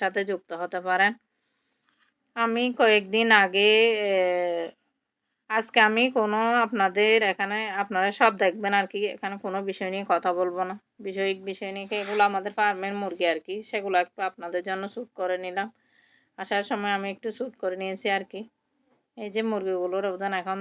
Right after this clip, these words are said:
দুই কেজি প্লাস। এই যে আমাদের, আমাদের ইয়ে আর কি, আমাদের ঘের,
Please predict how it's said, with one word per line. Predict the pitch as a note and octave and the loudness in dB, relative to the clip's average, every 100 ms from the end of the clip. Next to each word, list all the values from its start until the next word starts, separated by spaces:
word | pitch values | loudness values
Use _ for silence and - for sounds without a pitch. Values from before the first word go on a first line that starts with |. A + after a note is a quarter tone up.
| F#3+ | -4
দুই | F3+ | -4
কেজি | E3+ E3+ E3 | -4 -8 -8
প্লাস। | D#3 E3+ E3 G3 - _ _ _ _ _ _ _ _ _ _ _ _ _ _ | -10 -4 -4 -4 -10 _ _ _ _ _ _ _ _ _ _ _ _ _ _
এই | - A#3 G#3 | -12 -8 -2
যে | |
আমাদের, | G3 F#3 F#3+ F#3 G3+ G3 G#3+ _ - | -2 -2 -4 -2 -2 -2 -6 _ -16
আমাদের | G3 F#3 G3 G3+ | -8 -4 -2 -2
ইয়ে | G3+ F3+ E3+ | 2 4 2
আর | E3 | 0
কি, | F3+ A3 _ _ _ _ _ _ _ _ _ _ _ _ | -10 -14 _ _ _ _ _ _ _ _ _ _ _ _
আমাদের | G#3+ G3+ G3 G#3 | -8 -6 -2 -2
ঘের, | G3+ G3+ G#3+ | 2 2 2